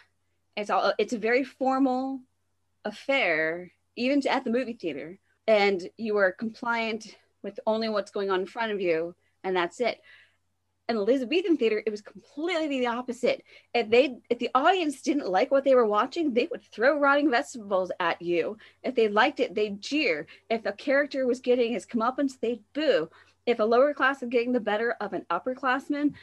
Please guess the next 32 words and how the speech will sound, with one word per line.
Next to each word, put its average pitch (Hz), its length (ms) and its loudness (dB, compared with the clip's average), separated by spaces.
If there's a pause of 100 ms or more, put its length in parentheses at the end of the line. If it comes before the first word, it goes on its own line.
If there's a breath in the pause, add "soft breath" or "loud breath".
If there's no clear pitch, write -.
(180 loud breath)
the, - 160 -6
uh, 214 140 6
the 202 180 4
lower 214 260 6
class 247 360 0
would, 226 180 -6 (240)
would 202 220 -4 (280)
cheer 339 320 -2
for 220 140 0
that 190 320 2
and 208 160 -2
then 196 240 -2
boo 254 220 0
at 185 120 0
the - 140 -8
upper 247 220 -2
class 190 360 -2
sitting 202 220 -4
above 202 320 0
them 190 140 -4
in 175 80 0
the 170 80 -2
balconies, 196 600 0
and 175 240 -2
vice 190 400 2
versa 240 400 0
as 170 160 -2
well. 185 380 -6 (380 soft breath)
So 214 260 6
sometimes 254 580 0
it - 140 4
became 240 560 -8